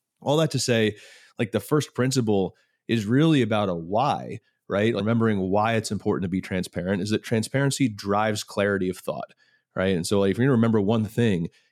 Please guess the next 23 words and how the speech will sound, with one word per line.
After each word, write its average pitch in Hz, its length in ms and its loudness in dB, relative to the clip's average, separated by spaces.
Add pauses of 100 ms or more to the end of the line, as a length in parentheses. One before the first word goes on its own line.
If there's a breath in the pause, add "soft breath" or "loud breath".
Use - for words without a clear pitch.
it's - 180 -4
not 135 180 2
about 117 480 -2
being 120 240 2
transparent 113 720 -4
for - 120 -6
the 92 100 -6
sake - 280 -2
of 95 120 -2
being 107 220 2
transparent. 95 600 -2
Like, 92 120 -2
I'm 98 60 -2
not 107 140 -2
gonna 95 180 -2 (300 soft breath)
open 117 260 0
our 101 80 2
books 120 280 -4
and 98 80 -6
put 120 100 2
'em 110 80 0
on 92 100 0
Twitter, 98 400 0